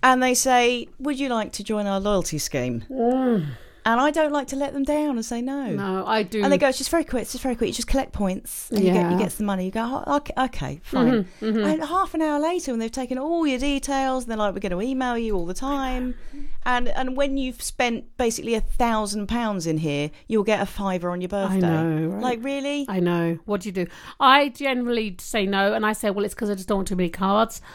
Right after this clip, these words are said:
Speaker 2: But a lot of them have got around that. So, "No, you don't
Speaker 1: They
Speaker 2: need a
Speaker 1: have.
Speaker 2: card.
Speaker 1: I know,
Speaker 2: It's
Speaker 1: that's why
Speaker 2: online."
Speaker 1: this week
Speaker 2: Oh,
Speaker 1: at
Speaker 2: oh.
Speaker 1: Javelin.
Speaker 2: I know. It's really
Speaker 1: No, they're just emailing me
Speaker 2: It's harsh.
Speaker 1: incessantly.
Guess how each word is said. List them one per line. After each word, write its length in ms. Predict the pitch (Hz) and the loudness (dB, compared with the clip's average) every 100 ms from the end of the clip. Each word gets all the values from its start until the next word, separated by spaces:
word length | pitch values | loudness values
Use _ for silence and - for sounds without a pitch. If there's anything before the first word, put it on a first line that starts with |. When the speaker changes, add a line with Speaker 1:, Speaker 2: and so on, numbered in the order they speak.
| - | -14
Speaker 2:
But 140 | - - | -6 2
a 20 | |
lot 100 | 233 | 2
of 60 | 208 | 4
them 100 | 208 | 0
have 80 | 185 | -2
got 180 | 220 190 | -2 0
around 320 | 208 269 269 | 2 2 2
that. 120 | 185 | -2
So, 100 | - | -2
"No, 60 | 330 | -4
you 60 | 339 | 0
don't 80 | 311 | 0
Speaker 1:
They 40 | |
Speaker 2:
need 60 | - | 0
a 40 | |
Speaker 1:
have. 80 | 202 | -2
Speaker 2:
card. 240 | 202 202 190 | -2 -2 -4
Speaker 1:
I 80 | 190 | -4
know, 260 | 190 208 | -2 0
Speaker 2:
It's 140 | 196 254 | 0 0
Speaker 1:
that's 160 | 233 | 0
why 60 | 262 | 2
Speaker 2:
online." 180 | 320 262 | 0 -2
Speaker 1:
this 180 | 196 269 | -6 -6
week 100 | 330 | 0
Speaker 2:
Oh, 400 | 359 381 359 - - | 2 4 4 2 -6
Speaker 1:
at 440 | 220 214 220 214 | -2 0 0 0
Speaker 2:
oh. 40 | |
Speaker 1:
Javelin. 420 | 208 196 185 175 165 | 0 -2 -4 -6 -4
Speaker 2:
I 160 | 202 | -2
know. 260 | 196 196 196 | 0 2 2
It's 220 | 214 208 190 | 0 -4 -8
really 580 | 185 202 220 240 214 | -2 0 2 2 4
Speaker 1:
No, 140 | 180 185 | 2 0
they're 180 | 190 180 | -2 -6
just 260 | 180 - | -10 -8
emailing 480 | 208 208 180 160 160 | -6 -4 -4 -4 -4
me 160 | 170 262 | -4 2
Speaker 2:
It's 180 | 330 311 | 2 6
harsh. 300 | 285 254 180 | 6 6 4
Speaker 1:
incessantly. 340 | 143 147 151 | -2 -6 -10